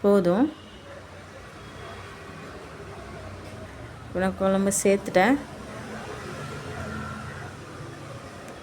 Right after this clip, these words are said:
நல்லா வதக்கி விட்டுக்கலாம். வாசனைக்காக கருவேப்பிலை சேர்த்துக்க போகிறோம். கருவேப்பிலை நல்லா வாசனையாக இருக்கும். இந்த ஸ்டேஜில் நம்ம சேர்த்துக்கிட்டோன்னா நல்லாயிருக்கும் கருவேப்பிலை.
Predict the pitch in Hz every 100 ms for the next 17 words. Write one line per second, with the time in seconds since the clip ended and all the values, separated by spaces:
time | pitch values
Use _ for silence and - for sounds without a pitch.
0 | - 196 185 202 190 190 196 202 180 170
1 | 175 175 202 214 - - - - - -
2 | - - - - - - - - - -
3 | 220 214 214 233 220 214 208 233 285 339
4 | - - - - - - 202 214 214 202
5 | 196 196 196 185 180 185 196 240 254 -
6 | - - - - - - - - - 208
7 | 208 208 208 190 196 190 202 - 208 208
8 | 190 175 202 247 302 - - 202 202 -
9 | 214 190 202 196 190 196 190 190 190 196
10 | 240 285 - - - 180 175 196 190 185
11 | 175 175 180 180 180